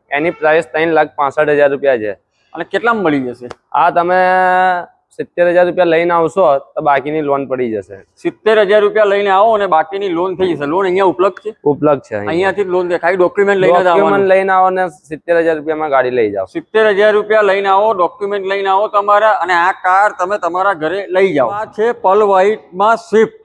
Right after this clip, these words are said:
Speaker 2: ડિઝાયર.
Speaker 1: સ્વિફ્ટ ડિઝાયર.
Speaker 2: જી જે અઢાર નું પાસિંગ છે. અને લતીફભાઈ, આની કયું મોડેલ છે અને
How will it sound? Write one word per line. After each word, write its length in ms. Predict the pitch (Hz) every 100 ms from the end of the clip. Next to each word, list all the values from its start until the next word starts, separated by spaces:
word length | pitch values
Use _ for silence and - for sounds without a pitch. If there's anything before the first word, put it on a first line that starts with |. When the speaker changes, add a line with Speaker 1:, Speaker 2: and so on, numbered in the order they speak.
| _
Speaker 2:
ડિઝાયર. 400 | 165 175 208 156
Speaker 1:
સ્વિફ્ટ 720 | 127 - _ _ _ _ 120 120
ડિઝાયર. 300 | 101 92 95 _ _ _
Speaker 2:
જી 140 | 139 165
જે 120 | 226
અઢાર 280 | 180 190 202
નું 120 | 220
પાસિંગ 500 | 185 175 180 247 165
છે. 180 | 170 196 - _ _ _ _ -
અને 520 | 180 220 233 240 226 -
લતીફભાઈ, 600 | 175 175 240 202 262 220 - _
આની 360 | 190 240 233 226
કયું 340 | - 214 262
મોડેલ 380 | 202 202 208 175
છે 160 | 170 165
અને 440 | 180 185 190